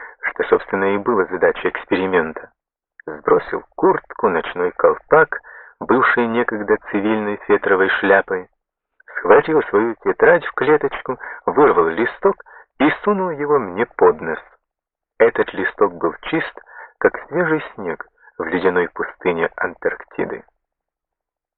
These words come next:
«Ты согласен, что две клеточки — это один сантиметр?» — с угрозой спросил Коваленко. Я чувствовал, что он был готов меня задушить, если бы я сказал «нет». Пришлось согласиться.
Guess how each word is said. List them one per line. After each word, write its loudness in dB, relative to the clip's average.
«Ты -2
согласен, 0
что 4
две 0
клеточки — 0
это 4
один 0
сантиметр?» — 0
с -18
угрозой 2
спросил 2
Коваленко. 2
Я -6
чувствовал, -8
что 2
он -2
был -8
готов 2
меня 0
задушить, 0
если -4
бы 4
я 6
сказал 2
«нет». -4
Пришлось -2
согласиться. 0